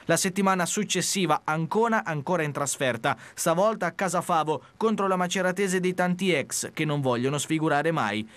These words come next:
nella stessa giornata in cui si affrontano vis-à-vis Termoli e Matelica. Marzo finisce con la visita del Sulmona, altalenante già smembrato degli uomini più forti a dicembre.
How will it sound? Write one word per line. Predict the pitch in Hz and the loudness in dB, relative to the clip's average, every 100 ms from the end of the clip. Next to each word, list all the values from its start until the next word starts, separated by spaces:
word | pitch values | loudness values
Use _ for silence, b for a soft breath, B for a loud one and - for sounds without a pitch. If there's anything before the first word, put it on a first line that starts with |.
| B | B
nella | 160 143 | -2 0
stessa | 131 - 143 131 | 0 -2 0 0
giornata | 120 123 147 165 165 151 B B | 0 0 2 0 0 -2 B B
in | 202 | -2
cui | 190 214 | 0 0
si | 190 | 0
affrontano | 180 208 190 175 147 | 0 0 0 0 0
vis-à-vis | 147 233 165 139 185 - | -2 0 0 0 -2 -4
Termoli | - 113 104 127 151 | -4 -2 0 0 -2
e | 165 | 0
Matelica. | 170 180 131 107 110 120 110 _ _ - - | 0 0 -2 -2 -2 -2 -4 _ _ -6 0
Marzo | 220 240 226 | 2 2 -4
finisce | 214 208 190 190 | -2 -2 -2 0
con | 190 | 0
la | 170 | 0
visita | 185 180 180 | -2 -2 -2
del | 170 165 | 0 0
Sulmona, | 156 165 156 147 147 B B - | 0 0 0 2 0 B B -2
altalenante | 151 139 139 135 160 147 139 147 | 0 0 -2 0 0 0 -4 -2
già | 160 160 | 0 0
smembrato | 151 147 175 170 151 | -2 0 0 0 -2
degli | 139 156 | -2 0
uomini | 165 147 | 0 -2
più | 127 113 | -4 -4
forti | 156 156 139 | 0 -2 0
a | 143 | -2
dicembre. | 123 113 120 117 127 | -2 0 0 0 0